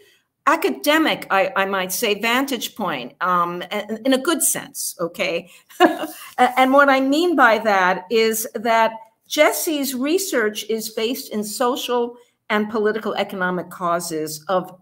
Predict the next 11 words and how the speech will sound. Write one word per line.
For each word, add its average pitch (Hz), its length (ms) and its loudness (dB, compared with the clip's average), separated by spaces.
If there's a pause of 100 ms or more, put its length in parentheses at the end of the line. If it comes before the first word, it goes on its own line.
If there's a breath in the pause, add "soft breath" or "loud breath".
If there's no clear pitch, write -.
precarity 185 840 -6 (600)
and 190 340 -4
social 233 400 -4
suffering 208 720 -4
in 202 380 -4
the 190 100 -2
natural 202 800 -4 (200 loud breath)
resource 202 760 -4
dependent 190 600 -8
communities. 185 640 -8
And 180 200 -6